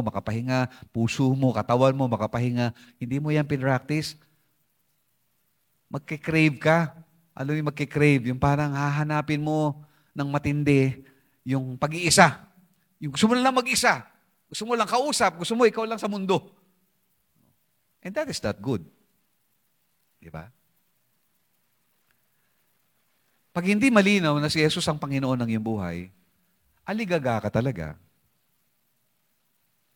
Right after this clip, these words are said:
Kasi pakiramdam mo, ikaw ang boss eh. At ang matindi dito, pakiramdam mo, ikaw may-ari. Mabigat talaga yun pag pakiramdam mo, ikaw may-ari ng negosyo.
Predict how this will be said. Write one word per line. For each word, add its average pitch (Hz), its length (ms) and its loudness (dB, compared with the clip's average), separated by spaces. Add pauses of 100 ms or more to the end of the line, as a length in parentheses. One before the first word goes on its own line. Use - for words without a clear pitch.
(160)
Kasi 147 240 -4
pakiramdam 175 480 0
mo, 196 80 2
ikaw 147 240 4
ang 151 140 -2
boss 151 240 2
eh. 92 100 -6 (1040)
At - 140 -12
ang 135 100 -4
matindi 160 320 0
dito, 139 160 2
pakiramdam 143 480 -2
mo, 123 140 -2
ikaw 123 180 2
may-ari. 101 460 -2 (4000)
Mabigat 214 400 0
talaga 170 240 0
yun 170 160 4
pag 151 160 -4
pakiramdam 151 540 0
mo, 147 100 2
ikaw 135 220 2
may-ari 147 400 2
ng 135 100 -2
negosyo. 135 540 -2